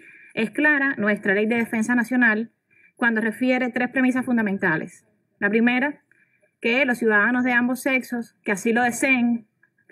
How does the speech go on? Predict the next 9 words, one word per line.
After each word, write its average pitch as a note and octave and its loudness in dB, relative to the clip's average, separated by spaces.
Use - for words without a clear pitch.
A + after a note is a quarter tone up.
y A3+ 2
lo A3+ 2
expresen B3+ 0
manifiestamente A#3 0
pueden B3 0
incorporarse A#3+ -2
de G3 -2
manera G#3 -2
voluntaria G#3 0